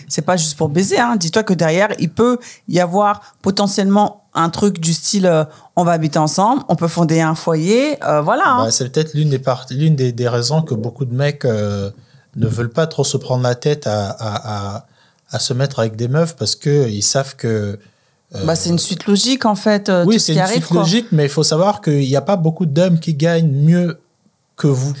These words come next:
Speaker 1: Non, mais on s'en fout de gagner mieux. À un moment donné, Christin, je suis
Speaker 2: Bah,
Speaker 1: désolée.
Speaker 2: un mec qui habite dans un T un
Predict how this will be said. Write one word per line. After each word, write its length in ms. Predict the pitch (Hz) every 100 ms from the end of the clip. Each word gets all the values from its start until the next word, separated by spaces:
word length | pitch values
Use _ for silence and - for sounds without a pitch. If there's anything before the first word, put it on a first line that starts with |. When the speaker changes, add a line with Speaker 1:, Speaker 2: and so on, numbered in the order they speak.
| -
Speaker 1:
Non, 120 | 233
mais 80 | 262
on 40 | 240
s'en 200 | 233 208
fout 260 | - 311
de 80 | 220
gagner 320 | 180 180 185
mieux. 180 | 190 208 -
À 40 |
un 40 | 175
moment 280 | 180 185
donné, 240 | 180 202 233
Christin, 280 | - 196 208
je 60 | -
suis 60 |
Speaker 2:
Bah, 60 | -
Speaker 1:
désolée. 400 | 165 175 220 262 -
Speaker 2:
un 140 | 147
mec 240 | 156 175
qui 100 | 180
habite 400 | 156 131 165 131
dans 380 | 139 127 127 120
un 120 | 127 117
T 260 | - 160
un 320 | 139 147 196